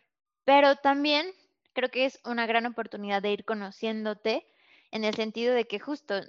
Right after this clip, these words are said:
creo que no puede haber una organización efectiva hasta que tú te conozcas qué te funciona, ¿no? Si bien hay personas a las que pueden estar sentados dos horas, tres horas en la computadora seguidas,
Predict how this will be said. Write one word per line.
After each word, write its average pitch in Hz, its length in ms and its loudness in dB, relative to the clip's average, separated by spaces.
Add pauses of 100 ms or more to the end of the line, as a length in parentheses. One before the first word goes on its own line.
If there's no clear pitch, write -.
(100)
creo 233 140 0
que 269 100 0
no 277 140 -2
puede 294 200 0
haber 226 400 2 (720)
una 233 360 0
organización 208 800 -4
efectiva 233 600 0 (320)
hasta 214 300 0
que 208 140 -4
tú 214 180 -12 (340)
te - 180 -2
conozcas 254 680 2
qué 226 100 2
te 220 180 -4
funciona, 196 580 -8
¿no? 202 280 -6 (240)
Si 240 160 -4
bien 240 140 2
hay 277 100 4
personas 226 500 -2
a 214 60 -2
las 202 160 -2
que 196 80 -10
pueden 220 500 -2
estar 208 300 -2
sentados 233 760 0 (180)
dos 240 340 2
horas, 208 320 -2
tres 254 300 4
horas 214 300 -2
en 214 60 -10
la 196 120 -10
computadora 202 720 0 (320)
seguidas, 240 720 6